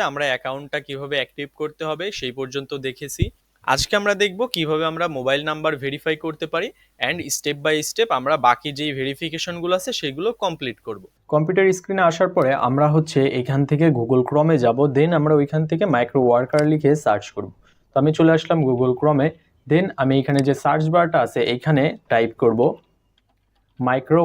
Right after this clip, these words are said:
ওয়ার্কার্স, এটা লিখে আমি এখানে সার্চ করে দিব। Then আমরা এইখানে দুইটা ওয়েবসাইট দেখতে পারবো। ফার্স্টে একটা হচ্ছে আপনার মাইক্রো ওয়ার্কার্সের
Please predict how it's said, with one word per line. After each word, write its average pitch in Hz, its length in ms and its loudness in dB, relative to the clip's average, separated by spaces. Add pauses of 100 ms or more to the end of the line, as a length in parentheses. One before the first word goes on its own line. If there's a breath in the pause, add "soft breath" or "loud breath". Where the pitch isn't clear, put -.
ওয়ার্কার্স, 110 520 0 (420)
এটা 165 220 0
লিখে 165 240 2
আমি 147 160 4
এখানে 170 180 2 (100)
সার্চ 107 220 0 (100)
করে 117 220 -2
দিব। 98 120 -8 (580)
Then 156 180 4 (280)
আমরা 151 180 4 (160)
এইখানে 143 300 0 (160)
দুইটা 135 300 0
ওয়েবসাইট 120 420 0 (100)
দেখতে 104 280 -8
পারবো। 107 200 -2 (120)
ফার্স্টে 113 360 -2 (400 soft breath)
একটা - 200 -10
হচ্ছে 127 280 -6
আপনার 123 320 0
মাইক্রো 120 360 0
ওয়ার্কার্সের 143 640 0